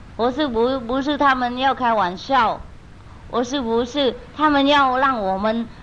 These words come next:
呃，不了解这样子，呃，我们才想他们很高。讲什么我们都不懂，不是这个事情。他们讲真事，他们讲真理。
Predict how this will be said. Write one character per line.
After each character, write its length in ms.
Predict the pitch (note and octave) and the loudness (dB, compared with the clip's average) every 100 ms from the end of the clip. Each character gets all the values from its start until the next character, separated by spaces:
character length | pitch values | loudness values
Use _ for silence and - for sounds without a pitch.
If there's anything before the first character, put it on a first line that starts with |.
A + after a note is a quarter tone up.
| - | -8
呃， 400 | - B3 A3 G#3+ | 0 2 2 0
不 180 | A3 D4 | -2 0
了 300 | D4+ A3+ B3 | 2 2 2
解 320 | A3+ A3+ G#3 | 0 0 0
这 120 | G#3 B3 | 0 0
样 200 | A#3 G#3 | 0 0
子， 200 | G3 G3 - - | -4 -6 -10 -4
呃， 180 | A3 B3 | 2 2
我 140 | G#3+ | 2
们 220 | G#3 A3+ | 0 0
才 420 | A3 G3+ A3 A#3 - - - | 2 2 2 0 -4 -16 -18
想 400 | G#3+ A3+ F#3+ F#3+ | 2 4 4 0
他 240 | F#3+ G#3+ A#3 | -4 0 2
们 200 | G#3+ G#3+ | 2 2
很 160 | G#3 F3+ | 0 2
高。 360 | A#3 A#3 G3+ - - - - | 4 4 2 -4 -16 -8 0
讲 180 | A3+ | 2
什 140 | A3+ G#3+ | 2 2
么 180 | A#3+ A#3+ | 2 2
我 60 | |
们 160 | A#3 B3+ | 0 0
都 100 | C#4 | 0
不 140 | C4+ | 0
懂， 300 | A#3 F3+ F3 - - - - - | 0 0 -2 -8 -18 -20 -18 -6
不 140 | A3 | -4
是 200 | A#3+ D#4 | 0 2
这 140 | B3+ | 2
个 140 | A#3+ G#3 | 2 2
事 160 | A3+ | 0
情。 260 | G#3+ F3+ F3+ | -2 -2 0
他 100 | C#4 | 2
们 160 | C#4 C4 | 2 2
讲 320 | G#3 F#3 - | 2 0 -2
真 240 | C#4 C4+ | 2 2
事， 420 | A#3+ - B3+ F#3+ - - - - - - - - - | 0 -2 0 0 -2 -12 -20 -20 -20 -20 -20 -20 -10
他 120 | - D#4 | 0 4
们 160 | D4+ | 6
讲 280 | B3+ G#3 G#3 | 4 2 0
真 320 | E4+ D4+ A3 | 0 0 0
理。 260 | E3+ E3 | -2 -4